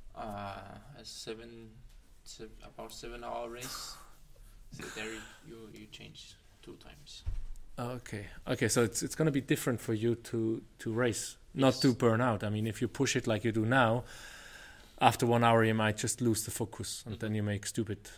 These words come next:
Speaker 1: Yeah.
Speaker 2: moves.
Speaker 1: Yeah, and it's, we don't have room for this. <laughs>
Speaker 2: Stupid moves.
Speaker 1: Yes.
Speaker 2: Especially if you're the first driver.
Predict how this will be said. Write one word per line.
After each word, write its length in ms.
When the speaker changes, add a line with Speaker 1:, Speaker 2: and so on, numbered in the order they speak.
Speaker 1:
Yeah. 120
Speaker 2:
moves. 360
Speaker 1:
Yeah, 200
and 260
it's, 440
we 100
don't 240
have 160
room 180
for 100
this. 360
<laughs> 520
Speaker 2:
Stupid 520
moves. 480
Speaker 1:
Yes. 240
Speaker 2:
Especially 320
if 120
you're 100
the 80
first 300
driver. 340